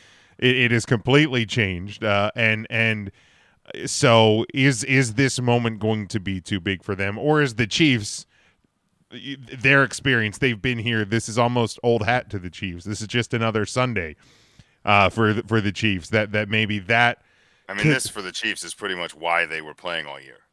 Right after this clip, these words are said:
Speaker 2: Like, this is,
Speaker 1: Yeah.
Speaker 2: this is where they were, this was where they ultimately in their mind were going to be.
Speaker 1: Yeah, and, and, you know, so for the Eagles, they, you know, they're kind of playing with house money a bit. But if, if the, if it,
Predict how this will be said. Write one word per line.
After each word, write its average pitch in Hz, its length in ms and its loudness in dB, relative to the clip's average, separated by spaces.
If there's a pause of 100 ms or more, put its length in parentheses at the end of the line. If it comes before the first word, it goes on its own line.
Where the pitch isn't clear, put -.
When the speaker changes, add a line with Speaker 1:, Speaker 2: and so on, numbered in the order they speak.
(120)
Speaker 2:
Like, 78 200 -16
this 85 140 -12
is, 135 60 -10
Speaker 1:
Yeah. 98 160 -2
Speaker 2:
this 92 240 -10
is 80 140 -16
where 85 240 -8
they 80 180 -8
were, 78 180 -16
this 87 260 -14
was 82 160 -18
where 82 220 -10
they 78 140 -8
ultimately 78 560 -12
in 76 80 -14
their 76 120 -14
mind 76 300 -12
were 73 160 -20
going 76 240 -18
to - 80 -20
be. 69 220 -20 (880)
Speaker 1:
Yeah, 101 280 4
and, 123 180 -2
and, 139 200 0
you 143 140 0
know, 127 160 4
so 135 180 2
for 123 100 2
the 123 80 2
Eagles, 139 320 4
they, 123 140 4
you 123 160 0
know, 120 60 0
they're 120 140 2
kind 120 160 2
of 107 80 -2
playing 123 200 2
with 104 100 0
house 101 280 0
money 127 280 2
a 101 80 0
bit. 98 260 0 (460)
But 107 120 4
if, 107 160 2
if 107 200 -2
the, 104 340 2
if 104 140 -6
it, 107 100 -8